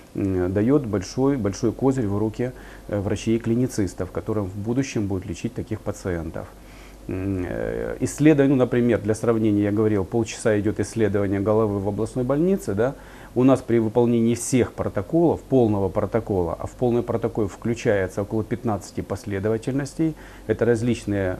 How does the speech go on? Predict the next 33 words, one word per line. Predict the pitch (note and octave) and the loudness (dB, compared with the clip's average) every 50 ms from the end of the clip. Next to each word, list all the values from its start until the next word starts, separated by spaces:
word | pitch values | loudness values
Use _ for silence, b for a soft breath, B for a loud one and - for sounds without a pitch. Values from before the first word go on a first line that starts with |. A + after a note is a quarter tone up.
| - - | -6 -2
по | - A#2+ | -2 0
временным | A2 A2+ A2+ A2+ A#2 A2+ A2 G#2+ G2+ F#2+ F#2 - - - - - | 2 2 4 4 4 4 4 2 0 0 -2 -6 -12 -16 -12 -10
показаниям | - F#2+ - A#2 G2+ A2 G#2+ F#2+ F#2+ F#2 F#2+ | -8 -4 -2 -2 0 0 0 0 0 -2 -2
последовательности, | F#2 B2 A#2+ - F#3 F#3 F3 D#3 - D3 C#3+ B2+ - - C3 B B B B B B B B B | -2 -4 -4 -4 -2 -2 -2 -2 -2 -2 -4 -4 -6 -8 -10 B B B B B B B B B
э, | A2 A2+ A2 G#2+ - | 2 4 4 4 6
они | - - E3 F3+ E3 | 6 6 6 6 6
у | C3+ | 6
нас | B2 A2+ G#2+ - | 4 2 0 0
идут | A#2 C3 D#3+ D3+ | 0 0 0 0
в | - | 0
течение | - A2+ G#2+ - D#3 D3 C3 A2 | -2 -4 -2 0 2 2 2 2
семи | - - C3 B2 B2+ C3 | 0 2 4 6 6 6
минут. | B2+ A#2 G#2 F2+ E2 E2 - - - - - - - - - - - - - - - - - - - - - - | 6 4 2 0 -2 -6 -8 -12 -18 -20 -20 -20 -20 -20 -20 -20 -20 -20 -20 -20 -20 -20 -20 -20 -20 -18 -8 -2
То | - | -2
есть | A2 G#2 | -2 0
мы | B2+ B2+ B2 | 2 2 4
можем | A#2 A#2 G#2 A2 G#2+ G2+ F#2 - | 4 4 4 2 0 0 0 -2
за | - A2 A#2+ A#2+ | -4 -2 -2 -2
семь | - - A#2+ G#2 | 0 2 0 2
минут | G#2+ A2 C3 E3 F#3 F3 | 4 4 4 4 2 2
сказать | - - G2+ G2+ A#2+ G#2+ - - - - - - - | 0 -4 -2 0 0 -2 -2 -4 -18 -20 -12 -2 2
о | C#3 B2+ | 2 2
состоянии | - - G#2+ - - A2+ A#2+ C#3+ D3+ D3 B2+ G#2+ | 2 2 -2 -2 2 2 4 4 4 4 4 2
головного | G2+ A2 A2 A2+ A2+ G#2 G#2+ G#2 G#2+ | 2 4 4 4 4 2 2 2 2
мозга | A2+ C3 D#3 D#3 C#3 A#2+ G#2 - B B B B B B | 4 4 4 4 4 0 -2 -2 B B B B B B
и | C#3+ D3+ E3 E3+ | 2 6 6 6
о | - B2 B2 | 6 6 4
его | B2 B2+ B2 A#2 A2 | 4 4 4 2 2
сосудах | - G2+ F#2 - - D3 D#3 D3 C3+ | 2 0 -4 -2 0 0 2 2 2
без | G#2+ G2 G2 B2 B2+ G#2+ - | 2 2 2 0 0 0 -2
применения | - G#2 G2+ G2+ F#2+ G2 G#2+ A#2 C3 C#3 C#3 C#3 | -4 -2 -2 0 0 2 2 4 4 4 4 2
контрастного | C3+ - G2+ F2+ F2 G2+ G2 G2 G2 - A2 G#2 G2 | 0 -4 -4 -4 -2 -2 -2 -2 -2 -4 -4 -4 -4
вещества. | F2 F#2 F2+ - - F2+ - - E2 D#2+ D#2+ | -4 -4 -6 -6 -8 -8 -8 -6 -6 -6 -6